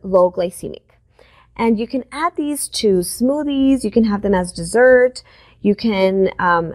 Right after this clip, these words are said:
have them with yogurt and granola. So as snacks or as breakfast, they go well with everything. And the third food are oats. So, um, oats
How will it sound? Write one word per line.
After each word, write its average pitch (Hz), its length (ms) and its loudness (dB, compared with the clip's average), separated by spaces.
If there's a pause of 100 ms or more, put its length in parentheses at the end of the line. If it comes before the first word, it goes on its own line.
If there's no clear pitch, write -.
(140)
have 214 300 -2
them 202 200 0
with 180 180 0
yogurt 254 540 2
and 202 100 -8
granola. 240 680 -2 (340)
So 196 180 -6
as 180 180 -6
snacks 285 480 -2
or 185 120 -4
as 175 180 -2
breakfast, 254 720 -6
they 202 480 -2 (300)
go 196 160 -4
well 190 280 -4
with 185 220 -4 (140)
everything. 165 420 -14 (680)
And 233 160 0
the 240 100 4
third 480 360 4 (160)
food 262 300 0 (120)
are 240 440 -2 (180)
oats. - 480 -2 (520)
So, 240 500 2
um, 214 380 -4 (120)
oats 311 500 -4